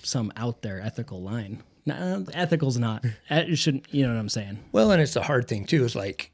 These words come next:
Speaker 2: you're the expert, and
Speaker 1: Yes.
Speaker 2: so should, you should get compensated for that to an extent.
Speaker 1: Oh,
Speaker 2: But I
Speaker 1: absolutely.
Speaker 2: think most people too would probably, if they knew what the value of something was, like,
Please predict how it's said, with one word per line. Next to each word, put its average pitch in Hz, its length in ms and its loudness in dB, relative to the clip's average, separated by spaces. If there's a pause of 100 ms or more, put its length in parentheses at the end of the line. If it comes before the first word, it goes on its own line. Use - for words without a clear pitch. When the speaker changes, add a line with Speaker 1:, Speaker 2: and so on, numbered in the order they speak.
(160)
Speaker 2:
you're 139 400 2
the 107 180 -4
expert, 87 560 -6
and 117 120 0
Speaker 1:
Yes. 104 140 0
Speaker 2:
so 117 320 2
should, 131 380 0
you 123 160 -2
should 127 280 -2
get 95 160 -8
compensated 98 680 -6
for 95 220 -6
that 85 220 -8
to 202 120 6
an 160 60 4
extent. 120 360 -2
Speaker 1:
Oh, 135 40 2
Speaker 2:
But 113 60 2
I 101 40 -2
Speaker 1:
absolutely. 185 360 2
Speaker 2:
think 196 220 0
most 143 300 0
people 110 280 -4
too 117 220 -2
would 104 160 -6
probably, 110 340 -6
if 160 220 4
they 123 180 4
knew 143 280 6
what 117 240 0
the 107 80 -2
value 92 500 -8
of 92 100 -10
something 87 400 -10
was, 82 380 -10
like, 113 140 -2